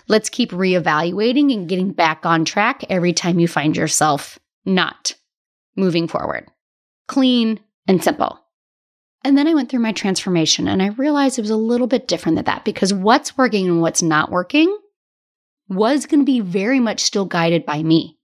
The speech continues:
It was still going to be following some rules of business that I was still adhering to. But you don't go through my spring like I went through my spring,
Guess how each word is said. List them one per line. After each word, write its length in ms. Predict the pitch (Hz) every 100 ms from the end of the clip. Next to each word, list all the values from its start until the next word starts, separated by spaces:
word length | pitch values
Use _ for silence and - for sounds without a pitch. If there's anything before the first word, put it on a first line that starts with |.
| _ _ _ _ _ _ _ _
It 100 | -
was 160 | 208 202
still 320 | - 233 220
going 280 | 196 208 208
to 60 | 190
be 120 | 196
following 560 | - 190 214 233 214
some 440 | 180 - 233 254 240
rules 540 | 208 226 262 285 254
of 300 | - 226 196
business 520 | 233 262 254 311 -
that 200 | - 190 -
I 240 | 180 202
was 220 | 208 190
still 280 | - 180 139
adhering 460 | - 139 101 - -
to. 240 | - - _ _ _ _ _ _ _ _ -
But 160 | 202
you 80 | 277
don't 180 | 339 392
go 200 | 294 403
through 180 | 415 302
my 160 | 269
spring 420 | 262 - 330 415 254
like 200 | 190 208
I 160 | 262
went 200 | 262 320
through 140 | 294 247
my 180 | 226
spring, 600 | 226 - 269 330 170 -